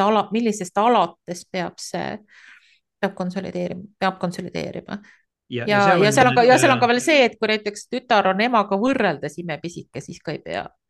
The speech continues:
Speaker 1: Seal tuleb näpu-, näpuga nendes piire määrada, seal jä-, jä-, jälg-, järge ajada.
Speaker 2: Mhm, ja siis, äh, seal on ju need osaluse erinevad kategooriad ka,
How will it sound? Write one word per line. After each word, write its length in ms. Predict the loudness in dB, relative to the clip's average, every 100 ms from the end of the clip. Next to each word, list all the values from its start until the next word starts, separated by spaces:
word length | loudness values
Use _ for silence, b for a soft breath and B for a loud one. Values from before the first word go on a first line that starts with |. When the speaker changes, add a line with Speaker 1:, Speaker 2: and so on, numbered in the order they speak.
| b b b b b _
Speaker 1:
Seal 100 | -8
tuleb 220 | -6 -2
näpu-, 220 | -2 -2 -4
näpuga 320 | -2 -2 -2
nendes 180 | -6 -4
piire 240 | -6 -6
määrada, 380 | -6 -8 -8 -10
seal 240 | -10 -12 -16
jä-, 140 | -20 -20 _ _ _ _ _ _ _ _ _ -18
jä-, 140 | -10 -10 _ -10 -8
jälg-, 300 | -4 -4 -6
järge 380 | -6 -6 -6 -10
ajada. 380 | -10 -12 _ -16 _ _ _ _ _
Speaker 2:
Mhm, 180 | -14 -12
ja 100 | -6 -6
siis, 260 | -4 -6 -6
äh, 460 | -4 -2 -2 -2 -4
seal 240 | -2 -2 -2
on 80 |
ju 80 | -4
need 200 | -6 -4
osaluse 680 | -4 -2 -4 -6 -10 -6 -4 -2 -2
erinevad 340 | -2 -2 -4 -6
kategooriad 640 | -8 -8 -4 -2 -2 -4
ka, 140 | -2